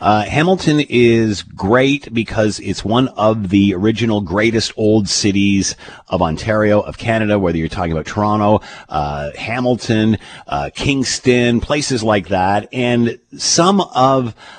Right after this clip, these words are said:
uh, the great buildings, architecture, uh, that we have around these cities, uh,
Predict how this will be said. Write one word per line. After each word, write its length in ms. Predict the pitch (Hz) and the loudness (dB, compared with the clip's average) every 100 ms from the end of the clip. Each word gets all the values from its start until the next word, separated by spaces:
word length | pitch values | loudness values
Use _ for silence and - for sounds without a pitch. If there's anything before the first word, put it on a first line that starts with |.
| - | -6
uh, 300 | 92 87 85 | -2 -2 -2
the 100 | 90 | -2
great 360 | 90 95 80 - | -2 -4 -2 2
buildings, 480 | 147 143 143 131 - | 2 2 0 -2 0
architecture, 1040 | 123 139 - - 117 113 - 113 113 113 - | 0 0 -2 -4 -6 -6 -4 0 0 -2 -4
uh, 220 | 92 85 | -6 -4
that 160 | 82 87 | -4 -4
we 120 | 92 | -4
have 360 | - 123 123 110 | -2 0 0 0
around 440 | 101 104 101 95 | 0 0 0 2
these 200 | 95 90 | 2 0
cities, 500 | - 90 90 90 - - - - | -2 0 0 -2 -4 -12 -16 -2
uh, 160 | 101 | -2